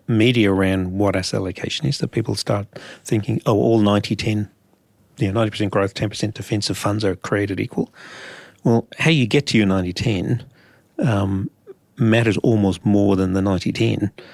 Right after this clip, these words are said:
So, you know, am I getting my, is my ten local bonds? Is it global bonds? They will give me a different, completely different risk profile. Does my fixed interest include a whole bunch of bank hybrids? Does it include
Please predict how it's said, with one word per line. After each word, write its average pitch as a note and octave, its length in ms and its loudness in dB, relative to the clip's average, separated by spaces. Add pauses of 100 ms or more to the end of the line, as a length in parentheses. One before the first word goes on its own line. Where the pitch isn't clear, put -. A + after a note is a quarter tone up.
(280)
So, - 200 -2
you F#2+ 260 0
know, F#2 140 0 (200)
am G#2 140 4
I F#2+ 120 2
getting G#2 320 2
my, F#2+ 400 2 (1040)
is A2 140 0
my F#2+ 120 2
ten G2+ 580 0 (380)
local A2+ 340 2
bonds? D#3+ 340 2 (760)
Is F#2+ 100 0
it - 80 -2 (140)
global G2 260 2
bonds? F3 260 -2 (300)
They G2+ 100 2
will F#2+ 80 0
give F#2+ 160 -2
me F#2 140 2
a - 20 0
different, - 460 -2 (180)
completely A2 460 0
different - 420 -4 (200)
risk A2 200 2
profile. - 400 0 (800)
Does A2+ 240 4
my G2+ 300 4
fixed - 380 -2
interest A2 360 2 (220)
include G#2+ 380 2
a F#2+ 40 0
whole G#2 140 2
bunch G2 240 0
of F#2+ 140 -4
bank G2+ 200 0
hybrids? A#2+ 480 0 (280)
Does F#2+ 160 -4
it G2 60 -4
include G2 440 -2